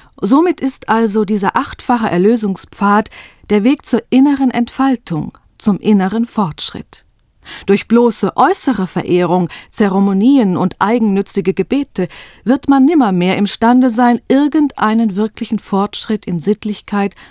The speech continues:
Sammlung und Einsicht zu erzielen. Der Buddha sagt daher: "Seid euch selber ein festes Eiland, seid euch selber eine Zuflucht,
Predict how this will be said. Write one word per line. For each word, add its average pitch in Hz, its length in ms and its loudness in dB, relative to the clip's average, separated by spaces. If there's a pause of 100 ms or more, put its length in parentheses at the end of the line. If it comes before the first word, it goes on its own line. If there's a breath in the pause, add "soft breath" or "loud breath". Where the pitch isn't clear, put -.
(160 loud breath)
Sammlung 208 600 0
und 160 220 -8
Einsicht 175 540 -4
zu - 120 -6
erzielen. 170 640 -10 (1120 loud breath)
Der 220 140 2
Buddha 302 320 2
sagt 220 420 -2
daher: 226 560 -2 (920)
"Seid 226 420 0
euch 254 160 -2
selber 254 460 0
ein 190 160 -2
festes - 600 -4
Eiland, 175 600 -4 (500 loud breath)
seid 240 320 0
euch 247 180 -4
selber 277 440 0
eine 247 180 2
Zuflucht, - 800 -4